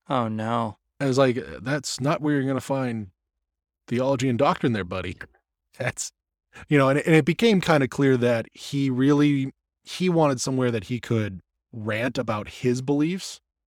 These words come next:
Speaker 2: and everybody would sit there and golf clap at the end.
Speaker 1: Mm-hmm.
Speaker 2: Right. But,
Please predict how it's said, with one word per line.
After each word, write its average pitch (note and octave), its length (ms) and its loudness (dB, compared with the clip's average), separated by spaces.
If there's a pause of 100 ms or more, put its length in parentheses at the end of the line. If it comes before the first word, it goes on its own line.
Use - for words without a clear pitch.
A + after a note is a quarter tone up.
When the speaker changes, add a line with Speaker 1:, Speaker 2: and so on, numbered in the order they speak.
(140)
Speaker 2:
and B2+ 160 0
everybody B2+ 480 2
would A2+ 220 -2
sit - 220 -4
there A2+ 260 0
and G#2 320 -6
golf G#2 280 -6
clap - 280 -6
at - 80 -14
the C3+ 60 -4 (100)
end. C3 220 -4
Speaker 1:
Mm-hmm. D#3 340 -4 (800)
Speaker 2:
Right. A2 260 -2 (200)
But, B2 260 4